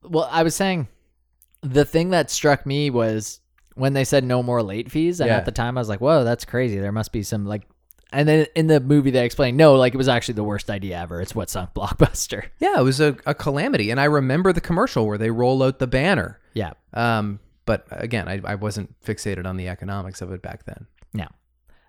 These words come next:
Speaker 1: Um,
Speaker 2: It's
Speaker 1: and
Speaker 2: crazy
Speaker 1: then there's
Speaker 2: to me.
Speaker 1: one Blockbuster left that is not run in the traditional way. And,
Speaker 2: No.
Speaker 1: and this family is, I don't know, kind of crazy for keeping, keeping it up.
Speaker 2: But I think it's, like, kind of a community institution.
Speaker 1: Yeah, now
Speaker 2: and
Speaker 1: it's cool.
Speaker 2: people road trip there and,
Speaker 1: Yeah.
Speaker 2: and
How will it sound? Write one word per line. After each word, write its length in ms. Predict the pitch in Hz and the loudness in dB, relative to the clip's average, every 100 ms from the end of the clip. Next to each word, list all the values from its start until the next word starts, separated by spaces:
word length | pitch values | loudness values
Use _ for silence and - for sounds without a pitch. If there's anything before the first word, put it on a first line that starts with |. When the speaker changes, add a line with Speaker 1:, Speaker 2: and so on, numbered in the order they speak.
| - | -2
Speaker 1:
Um, 500 | 123 131 127 123 123 _ _ _ - _ _ _ _ _ - | 2 4 4 0 -8 _ _ _ -20 _ _ _ _ _ -4
Speaker 2:
It's 160 | 170 | 0
Speaker 1:
and 80 | 156 | 4
Speaker 2:
crazy 100 | 170 | 6
Speaker 1:
then 80 | 175 | 6
there's 160 | 170 196 | 6 6
Speaker 2:
to 60 | |
me. 60 | 160 | 6
Speaker 1:
one 160 | 151 147 | 4 6
Blockbuster 540 | 139 127 139 - 135 | 6 6 2 2 2
left 280 | 131 127 - | 2 2 0
that 200 | 110 107 | -2 -2
is 180 | 113 107 | -4 -2
not 300 | 120 117 110 | 0 0 0
run 240 | 113 107 | 0 0
in 80 | 104 | -2
the 80 | 104 | -4
traditional 600 | - 107 104 - 104 98 | -2 -2 -2 -2 -4 0
way. 320 | 107 95 90 | 0 -2 -6
And, 100 | 98 | -6
Speaker 2:
No. 140 | 95 - | -6 -6
Speaker 1:
and 300 | 98 92 90 | -10 -10 -10
this 160 | 95 - | -10 -6
family 380 | 101 95 90 | -6 -4 -6
is, 300 | 87 85 - - _ _ - 110 _ _ - - 92 | -8 -8 -12 -14 _ _ -16 -16 _ _ -20 -20 -14
I 120 | 98 | -10
don't 120 | 110 82 | -8 -6
know, 160 | 87 | -8
kind 220 | - 127 | -6 -6
of 80 | 117 | -6
crazy 380 | - 98 98 92 | -8 -8 -8 -10
for 300 | - 85 82 _ _ | -10 -12 -12 _ _
keeping, 460 | - 98 95 90 85 - _ _ - | -10 -6 -6 -6 -10 -16 _ _ -8
keeping 300 | 101 101 95 | -6 -4 -4
it 80 | |
up. 200 | 101 87 - | -6 -8 -4
Speaker 2:
But 140 | 147 | -2
I 60 | 139 | -2
think 200 | 151 139 | -2 -4
it's, 160 | 135 | -2
like, 200 | 135 117 | -2 -2
kind 240 | - 120 120 | -4 -4 -2
of 80 | 113 | -4
a 60 | |
community 540 | - 120 117 113 113 110 | -4 -4 -2 0 0 -2
institution. 480 | - - - 110 | -4 -8 -4 2
Speaker 1:
Yeah, 120 | 247 131 | 4 4
now 200 | 139 185 | 4 4
Speaker 2:
and 40 | |
Speaker 1:
it's 120 | 151 - | 4 0
cool. 340 | 92 87 98 | -4 -4 -2
Speaker 2:
people 280 | 131 131 117 | -2 0 0
road 280 | 113 110 - | 2 0 0
trip 240 | 113 - | -4 -2
there 360 | 101 101 98 95 | -2 0 0 -2
and, 80 | |
Speaker 1:
Yeah. 220 | 101 82 98 | -4 -6 -8
Speaker 2:
and 320 | 107 101 - | -8 -8 -10